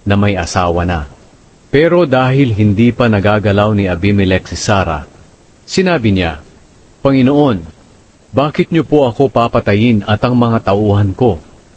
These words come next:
Wala po akong kasalanan." Sinabi po kasi ni Abraham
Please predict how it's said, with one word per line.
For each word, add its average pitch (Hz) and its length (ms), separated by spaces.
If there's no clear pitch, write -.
Wala 120 400
po 131 240
akong 117 320
kasalanan." 92 640
Sinabi 143 480
po 143 160
kasi 127 320
ni 117 80
Abraham 95 640